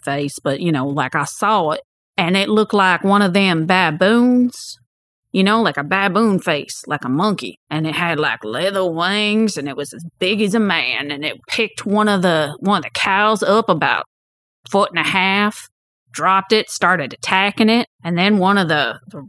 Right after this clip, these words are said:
hands tried to get involved. That was young Petey over there, and it just picked him up, went straight up in the air.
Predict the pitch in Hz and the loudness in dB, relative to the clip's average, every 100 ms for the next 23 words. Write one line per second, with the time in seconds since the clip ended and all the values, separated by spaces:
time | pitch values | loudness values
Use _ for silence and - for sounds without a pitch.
0 | 262 190 226 240 226 214 202 190 208 180 | -6 -2 0 0 0 0 2 2 2 0
1 | 175 180 208 180 180 - - 156 180 180 | 2 2 4 2 2 -2 -6 0 2 0
2 | - 208 196 233 233 240 247 240 233 254 | 0 0 2 2 4 2 2 2 2 2
3 | 262 254 - 160 147 175 196 175 143 - | 2 -2 -6 -4 -4 -4 -2 -2 -2 -4
4 | 185 - 226 208 208 208 180 - - 170 | -8 -4 0 2 0 0 -4 -6 -8 -2
5 | 190 226 233 240 254 175 95 | 2 2 2 2 2 0 -2